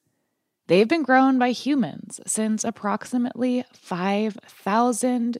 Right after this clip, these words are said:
B C E, beginning in modern-day Mexico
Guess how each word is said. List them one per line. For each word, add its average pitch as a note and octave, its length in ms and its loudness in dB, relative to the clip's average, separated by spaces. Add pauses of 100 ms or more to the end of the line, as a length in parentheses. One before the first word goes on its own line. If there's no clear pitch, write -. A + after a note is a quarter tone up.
(120)
B D#3+ 160 -6
C C#3+ 360 -8
E, - 340 -14 (920)
beginning F3+ 540 0
in E3 420 -4
modern-day F#3+ 460 0
Mexico G#3 720 -2